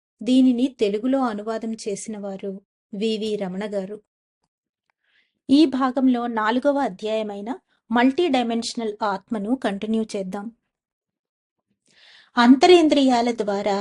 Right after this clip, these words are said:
ఇతర డైమెన్షన్స్ గల లోకాల నుండి ఎలా కమ్యూనికేషన్ జరుగుతుందో, జ్ఞానాన్ని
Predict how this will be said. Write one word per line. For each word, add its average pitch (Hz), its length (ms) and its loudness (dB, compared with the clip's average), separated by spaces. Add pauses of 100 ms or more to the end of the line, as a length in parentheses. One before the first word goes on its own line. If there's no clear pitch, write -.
(100)
ఇతర 208 280 2
డైమెన్షన్స్ 233 720 -2
గల 208 200 -2
లోకాల 190 460 -4
నుండి 196 360 -4 (440)
ఎలా 202 320 6
కమ్యూనికేషన్ 226 840 2
జరుగుతుందో, 196 640 -2 (420)
జ్ఞానాన్ని 220 720 4